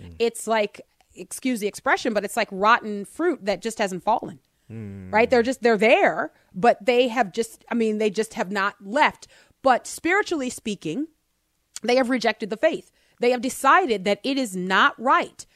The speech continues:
Speaker 2: This, your
Speaker 1: Man.
Speaker 2: perception of who Christ is, if he is not all inclusive
Speaker 1: Come on.
Speaker 2: and not all affirming, he is not Christ, right? And, and they will say that right, right in your midst.
Speaker 1: Right. They,
Speaker 2: And
Speaker 1: they
Speaker 2: but
Speaker 1: will stay there to, to try to show you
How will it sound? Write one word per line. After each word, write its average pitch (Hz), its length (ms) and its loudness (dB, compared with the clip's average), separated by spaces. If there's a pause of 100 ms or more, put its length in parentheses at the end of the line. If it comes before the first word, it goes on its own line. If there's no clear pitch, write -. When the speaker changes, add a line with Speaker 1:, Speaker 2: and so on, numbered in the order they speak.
(160)
Speaker 2:
This, 254 220 -4 (140)
your 240 320 6
Speaker 1:
Man. - 80 -10
Speaker 2:
perception 277 500 -2
of 254 120 -4
who 285 160 0
Christ 254 400 0
is, 214 340 0 (320)
if 226 200 -2
he 294 260 4
is 226 160 -4
not 220 300 2
all 320 280 8
inclusive 262 640 -2
Speaker 1:
Come 196 100 -14
on. 185 180 -14
Speaker 2:
and 220 160 2
not 226 240 4
all 302 280 8
affirming, 220 580 2 (180)
he 285 320 2
is 277 160 -2
not 220 320 2
Christ, 240 540 0 (240)
right? 247 340 6
And, 233 160 0
and 240 160 0
they 277 100 2
will 311 140 -2
say 381 260 -2
that 302 300 4
right, 202 340 2 (220)
right 165 260 -2
in 330 180 2
your 370 100 0
midst. 359 440 -2
Speaker 1:
Right. 135 220 -4
They, 139 100 -4
Speaker 2:
And 175 100 0
Speaker 1:
they 247 160 2
Speaker 2:
but 240 100 4
Speaker 1:
will - 40 2
stay 160 240 -8
there 165 160 -4
to, 131 160 -6 (140)
to 123 140 -10
try 156 260 -8
to 123 80 -8
show 185 280 -4
you 143 460 -4